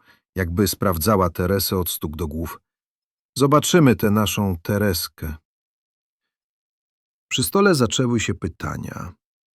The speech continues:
Na pozór niewinne, ale z takim tonem, który Teresa znała aż za dobrze. "Gdzie pracujesz?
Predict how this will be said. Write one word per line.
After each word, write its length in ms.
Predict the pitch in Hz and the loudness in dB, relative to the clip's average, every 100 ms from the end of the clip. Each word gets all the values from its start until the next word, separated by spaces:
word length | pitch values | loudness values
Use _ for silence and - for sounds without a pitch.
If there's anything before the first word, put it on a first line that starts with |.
| _ - | _ -6
Na 100 | 135 | -4
pozór 360 | 170 147 151 117 | 0 2 2 4
niewinne, 760 | 107 101 156 127 90 90 92 - | 2 2 0 0 0 0 -2 -4
ale 260 | 87 87 | -4 -2
z 120 | - | -4
takim 380 | - 76 107 87 | -6 -6 -4 -6
tonem, 400 | - 95 90 95 | -4 -2 -2 -2
który 280 | 87 92 87 | -4 -6 -6
Teresa 520 | - 90 101 98 95 | -6 -4 -4 -4 -6
znała 440 | 82 92 95 92 - | -4 -2 0 -2 -4
aż 280 | - 92 - _ | -6 -6 -6 _
za 200 | 82 85 | -8 -8
dobrze. 540 | 78 78 71 - - - _ _ _ _ _ _ _ _ _ _ _ _ _ _ _ _ _ - | -8 -12 -10 -10 -12 -16 _ _ _ _ _ _ _ _ _ _ _ _ _ _ _ _ _ -2
"Gdzie 180 | 107 175 | 2 4
pracujesz? 680 | 160 - 110 95 110 - | 4 2 0 2 0 -2